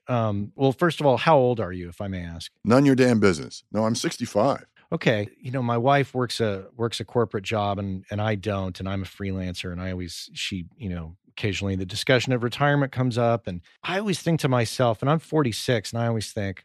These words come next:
Speaker 1: you know, I'm gonna keep working as long as people are willing to pay me. And, you know, I, I, I try to think ahead, and I think, who are some people that are, you know,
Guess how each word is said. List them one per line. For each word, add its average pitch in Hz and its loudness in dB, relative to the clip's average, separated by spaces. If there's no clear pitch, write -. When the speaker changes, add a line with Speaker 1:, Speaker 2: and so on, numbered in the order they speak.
Speaker 1:
you 131 4
know, 151 4
I'm 143 -2
gonna 220 0
keep - -4
working 139 4
as 98 -2
long 113 0
as 104 -4
people 104 -4
are 110 0
willing 104 0
to 92 -6
pay 165 0
me. 95 -4
And, 104 -4
you 127 -2
know, 104 -4
I, 127 -2
I, 127 0
I 120 0
try 156 2
to 127 4
think 147 0
ahead, 127 2
and 127 0
I 117 0
think, 113 -4
who 170 4
are 131 2
some 113 -4
people 131 -2
that 113 2
are, 107 -2
you 135 -6
know, 98 -2